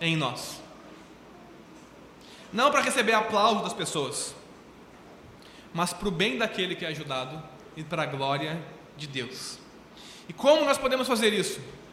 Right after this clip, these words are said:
Seguindo o exemplo de Jesus no caminho do discipulado. Jesus está convidando: "Venham e me imitem. Venham e vejam como eu ajo, para que vocês então possam agir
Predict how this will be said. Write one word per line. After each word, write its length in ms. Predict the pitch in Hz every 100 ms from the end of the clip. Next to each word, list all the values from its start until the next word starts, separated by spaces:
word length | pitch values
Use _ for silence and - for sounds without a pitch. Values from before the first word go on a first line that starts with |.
| - -
Seguindo 760 | - 214 160 156 151 180 185 - 151
o 60 |
exemplo 640 | 170 147 139 127 131 156 156 - - 151
de 80 |
Jesus 680 | 147 160 156 143 139 135 - - -
no 100 | 190
caminho 580 | 254 220 151 147 165 170 - -
do 120 | 170
discipulado. 760 | - 220 214 214 240 277 160 123 - - - - -
Jesus 340 | 190 226 247 240
está 680 | 240 226 - - - - - - - - -
convidando: 520 | 233 240 233 180 156
"Venham 500 | 156 202 233 202 143 143 - - - 165
e 100 | 170
me 180 | 170
imitem. 480 | 160 160 160 147 127 - -
Venham 680 | 151 147 151 214 262 262 262
e 40 | 233
vejam 360 | 175 214 220
como 200 | 208 208
eu 180 | 208 185
ajo, 360 | 185 208 175 151 127 - -
para 100 | 170
que 100 | 165
vocês 240 | 180 185 196
então 220 | 196 190
possam 480 | 190 165 170 190 175
agir 520 | 175 156 185 175